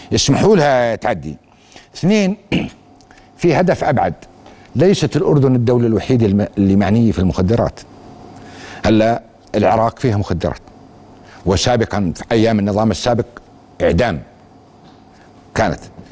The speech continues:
الآن أصبحت العراق فيها كميات للاستهلاك. وتركيا، أنا بقرأ على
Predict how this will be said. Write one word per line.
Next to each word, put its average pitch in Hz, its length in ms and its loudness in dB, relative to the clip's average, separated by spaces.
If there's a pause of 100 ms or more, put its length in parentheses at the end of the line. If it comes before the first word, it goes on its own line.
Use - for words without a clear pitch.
(200)
الآن 120 380 0
أصبحت 110 580 -4
العراق 101 400 0 (560)
فيها 110 360 2
كميات 98 720 0 (360)
للاستهلاك. 101 760 -2 (1120)
وتركيا، 104 840 0 (640)
أنا 90 200 0
بقرأ 98 240 0
على 90 360 0